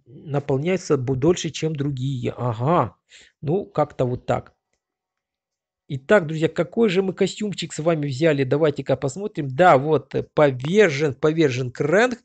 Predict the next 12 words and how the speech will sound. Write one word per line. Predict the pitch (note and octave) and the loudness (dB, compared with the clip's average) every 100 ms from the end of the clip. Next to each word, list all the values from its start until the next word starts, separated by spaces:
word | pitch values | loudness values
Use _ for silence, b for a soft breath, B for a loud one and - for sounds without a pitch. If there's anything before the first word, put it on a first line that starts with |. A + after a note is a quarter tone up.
| b b b | b b b
Дальше | C3+ F3+ G3+ - E3+ | 2 4 4 2 2
битва | B2+ C3+ G3+ G3 C#3+ | 2 -2 -4 -2 0
за | C3 D#3 | 0 0
Нью-Йорк | D#3 D#3+ - | 2 2 2
пройдена, | E3 A3 A3 G#3+ | 2 2 2 0
кроме | F3 E3+ G#3 G3+ | 0 2 2 2
только | - F3 - C3 | 0 -2 0 0
особой | - F#3 C#3+ D3 | 0 -2 0 -2
миссии, | E3+ A3 G3+ F#3 | -2 -6 -4 -4
для | C#3 C#3+ | 0 0
которой | C#3+ - F#3 F3 | 0 -2 0 0
нужен | C#3+ D3+ F3 D3+ D#3 | -2 -4 -4 -4 -6